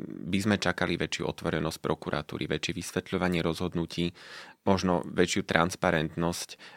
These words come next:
také tie podozrivé rozhodnutia, či už prešetriť zo strany toho vedúceho prokuratúry, čo je teda právomocou generálneho prokurátora,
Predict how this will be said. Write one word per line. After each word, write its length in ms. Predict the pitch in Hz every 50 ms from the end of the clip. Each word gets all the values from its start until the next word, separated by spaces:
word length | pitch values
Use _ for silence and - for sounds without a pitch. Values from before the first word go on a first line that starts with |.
| - - -
také 240 | - 87 - 95 -
tie 80 | 90 -
podozrivé 560 | - 90 87 95 92 - 95 90 87 82 78
rozhodnutia, 720 | 78 87 95 95 85 95 92 87 - - 92 87 90 - - - - - -
či 80 | - 110
už 240 | 98 - - -
prešetriť 800 | _ - - 80 - - - 120 - - 123 127 123 120 120 113
zo 80 | 104 110 104 -
strany 400 | - 98 101 98 95 95 92 -
toho 240 | - 95 95 92
vedúceho 480 | 85 82 87 92 92 - - 92 85 80
prokuratúry, 720 | - 92 87 - - 90 87 87 - - 90 - 85 -
čo 80 | - 95
je 240 | 87 85 - 87 -
teda 80 | 82
právomocou 560 | - - 82 82 87 95 98 98 92 - - 87
generálneho 560 | 82 85 87 87 82 85 85 85 87 85 82
prokurátora, 720 | - 85 80 - 90 82 82 82 - - 80 80 82 -